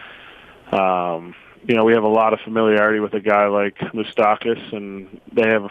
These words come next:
familiarity with Soria. Um, it's something that is, you know, it, it's, it's one thing if the guy is, you know, kind of standoffish or something, but both those guys,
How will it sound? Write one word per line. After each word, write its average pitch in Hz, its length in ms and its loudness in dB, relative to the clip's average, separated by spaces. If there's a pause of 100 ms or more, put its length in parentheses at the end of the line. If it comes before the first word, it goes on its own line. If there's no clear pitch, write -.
familiarity 107 560 2
with 104 160 -2 (400)
Soria. 117 600 4 (800)
Um, 104 580 0
it's 117 260 -4
something 113 240 -2
that 110 240 2
is, 110 280 0 (680)
you 131 140 2
know, 117 200 2
it, - 80 -2 (460)
it's, 143 340 4 (380)
it's 156 340 0
one 180 220 2
thing 156 180 2
if 131 80 0
the 131 100 2
guy 123 380 4
is, 113 220 0 (360)
you 127 120 -8
know, 113 180 -2
kind 113 300 -2
of 107 120 -4 (1080)
standoffish 123 760 2
or 120 80 -2 (140)
something, 117 220 0
but 113 320 -2
both 127 180 4
those 120 300 2
guys, 113 320 4